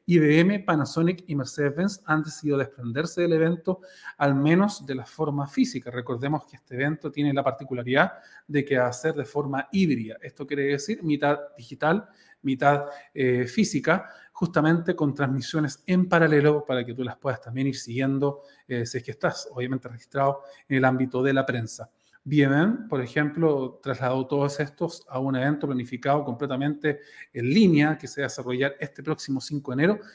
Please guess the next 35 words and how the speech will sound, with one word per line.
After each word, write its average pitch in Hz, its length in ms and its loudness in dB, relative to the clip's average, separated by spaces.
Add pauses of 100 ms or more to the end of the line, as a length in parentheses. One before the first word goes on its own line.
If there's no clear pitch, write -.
(160)
Ahí 139 200 6
van 139 140 6
a 135 60 6
dar 147 180 10
a 143 80 2
conocer 135 380 -4
todos 143 280 0
los 123 160 0
detalles 139 580 -4 (240)
de 123 80 -18
su - 140 -8
mismo 127 380 -4
evento, 156 600 2 (260)
pero 240 160 6
también 202 640 4
la 147 120 4
idea 156 480 6
es 151 100 -4
que - 100 -12
está, 147 400 -2 (240)
pues, 120 180 -14
realizándose 151 480 -4
estas 127 180 -6
mismas 147 300 0
presentaciones 147 640 -6
de 135 80 -2
forma 131 400 -4
virtual 156 420 0 (300)
para 175 240 4
que, 151 120 2
obviamente, 151 600 2
todo 160 400 0
esto 156 240 -4
vaya 143 340 0
avanzando 147 840 -2